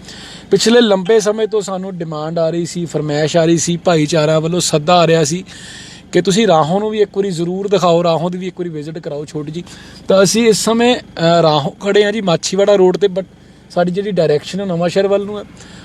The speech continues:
ਔਰ ਇਹਦੇ ਪਿੱਛੇ exactly ਮੈਂ ਕੈਮਰਾਮੈਨ ਸਾਹਿਬ ਨੂੰ ਕਹਾਂਗਾ, ਵਿਜੇ ਜੀ ਤੁਸੀਂ ਜ਼ਰਾ ਕੈਮਰਾ ਘੁਮਾ ਕੇ ਇੱਧਰ ਦਿਖਾ ਦਿਓ। ਇਹ ਪਿੱਛੇ ਕਿਰਪਾਲ ਸਾਗਰ ਨੂੰ ਜਿਹੜਾ ਰੋਡ ਜਾਂਦਾ ਦਰੀਆਪੁਰ ਨੂੰ ਉਹ ਆ।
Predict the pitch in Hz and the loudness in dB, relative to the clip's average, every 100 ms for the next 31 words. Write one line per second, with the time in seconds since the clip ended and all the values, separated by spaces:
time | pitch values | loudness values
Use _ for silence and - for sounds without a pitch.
0 | - 160 - 180 220 - - - 220 185 | -8 -6 -4 0 0 0 -6 2 4 4
1 | 175 180 208 202 190 175 185 190 185 180 | 0 -2 -2 -4 -2 0 0 0 -2 -2
2 | 175 202 196 185 196 196 175 185 196 208 | -2 -2 -4 -4 0 2 4 2 0 -4
3 | 185 175 196 170 175 175 175 165 175 180 | -4 -4 -4 -4 -2 0 0 0 2 0
4 | 185 185 160 170 196 202 180 165 180 - | 0 0 0 -2 -2 0 2 0 -2 -10
5 | - - - - - 196 220 - 226 - | -20 -20 -20 -20 -4 -2 0 2 0 2
6 | 220 - 180 185 180 190 185 190 196 214 | 0 4 4 4 4 0 -2 -6 -4 -2
7 | 180 170 175 185 165 160 165 151 160 175 | 0 -2 -2 -4 -4 -4 -4 -4 -6 -4
8 | 156 147 185 | -2 2 0